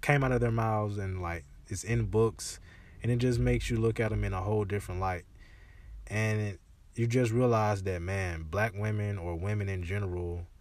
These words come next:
they weren't really ever protected. So, yeah, I just think we just gotta reevaluate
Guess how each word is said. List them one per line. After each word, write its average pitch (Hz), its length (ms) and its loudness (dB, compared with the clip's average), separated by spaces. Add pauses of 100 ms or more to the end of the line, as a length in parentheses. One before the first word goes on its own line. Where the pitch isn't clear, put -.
(280)
they 113 180 2
weren't 127 380 -2
really 131 300 0
ever 147 220 2
protected. 92 600 -4 (720)
So, 98 720 -4 (1300)
yeah, 107 300 2
I 117 40 0
just 127 320 -4
think 120 340 0 (1120)
we 113 120 -2
just 120 160 0
gotta 117 200 2
reevaluate 98 840 -2